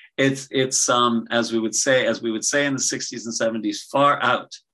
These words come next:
Right? But, you know, we also say that if God is, if there is a God,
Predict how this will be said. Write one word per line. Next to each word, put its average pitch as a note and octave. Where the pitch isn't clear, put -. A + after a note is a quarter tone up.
Right? -
But, B2
you C3
know, C3+
we C3+
also D3+
say C#3
that B2+
if -
God D#3+
is, C#3+
if C3+
there C3
is G3+
a E3
God, D3+